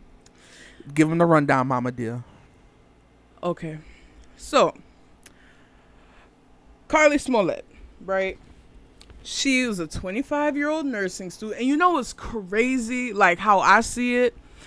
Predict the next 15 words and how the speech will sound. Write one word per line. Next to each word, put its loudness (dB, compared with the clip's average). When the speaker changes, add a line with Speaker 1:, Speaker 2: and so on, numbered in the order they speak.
Speaker 2:
she 2
was 6
a 2
nursing 0
student. -10
So 0
she 2
was, 0
like, 2
pursuing -6
something -4
great -4
in -10
life. -10
Speaker 1:
Right. -4